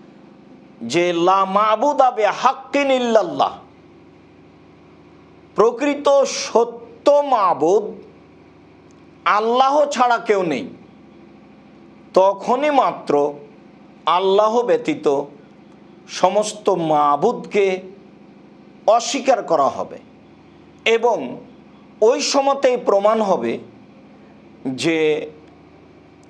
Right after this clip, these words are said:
ইবাদত মাত্র আল্লাহ তাআলার জন্য, বা ইবাদতের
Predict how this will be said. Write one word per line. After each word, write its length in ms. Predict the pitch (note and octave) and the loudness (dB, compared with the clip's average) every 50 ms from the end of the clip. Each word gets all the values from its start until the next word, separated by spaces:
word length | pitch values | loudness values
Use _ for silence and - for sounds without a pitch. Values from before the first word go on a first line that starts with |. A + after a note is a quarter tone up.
| - - - - - - | -20 -20 -20 -20 -8 -6
ইবাদত 640 | F3 G3 G#3+ G3+ A#3+ B3 B3+ A#3 D4+ D#4+ - - - A3+ | -4 -4 2 2 4 4 4 2 0 -2 -2 -4 -2 0
মাত্র 600 | A3+ A3+ A3 A3+ - - G3 F#3+ F#3+ G3 F#3+ F#3+ - - - - - - - - - - - - - | 2 2 2 0 -2 0 0 2 0 -2 -4 -6 -12 -18 -20 -20 -20 -20 -20 -20 -20 -20 -20 -8 -2
আল্লাহ 540 | - D#3+ F3 F3 F3+ F#3+ F#3 F#3 G3 F#3+ G3 | 0 0 2 2 2 2 2 2 -2 -4 -2
তাআলার 320 | F3+ E3+ D#3+ C#3 A#2+ - | 0 0 2 2 0 -2
জন্য, 360 | - A2 G2 F2 D#2+ D#2 D#2 D#2 - - - - - - - - - - - - - - - - - - | -4 -10 -10 -10 -12 -16 -18 -20 -20 -20 -20 -20 -20 -20 -20 -20 -20 -20 -20 -20 -20 -20 -20 -20 -12 -2
বা 440 | C#3 E3+ F#3+ F#3+ F#3+ F#3+ - - - - - - - - - - - - - - | 0 2 2 4 2 0 -4 -8 -18 -20 -20 -20 -20 -20 -20 -20 -20 -20 -18 -6
ইবাদতের 760 | - G3+ G3+ G#3 F#3+ A3+ A#3+ C4 B3+ D4+ D4 - - C#4 C4+ | -2 0 0 2 2 2 2 2 0 -2 -2 0 0 0 0